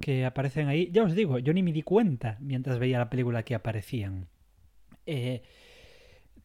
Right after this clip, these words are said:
la escena donde Faust mata al gay aparece porque eso pasó y tiene que aparecer.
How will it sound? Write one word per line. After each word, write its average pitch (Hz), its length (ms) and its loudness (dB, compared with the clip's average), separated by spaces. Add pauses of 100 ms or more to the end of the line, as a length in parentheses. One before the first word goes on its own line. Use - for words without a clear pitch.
(320)
la 185 220 6
escena 165 500 0 (140)
donde 160 400 0
Faust 190 560 -2 (100)
mata 165 500 -2
al 131 300 -2
gay 214 380 0 (320)
aparece 208 680 -2 (360)
porque 170 380 2
eso 233 240 0
pasó 165 280 -4
y 190 60 -2
tiene 190 260 -4
que 160 100 -2
aparecer. 123 580 -2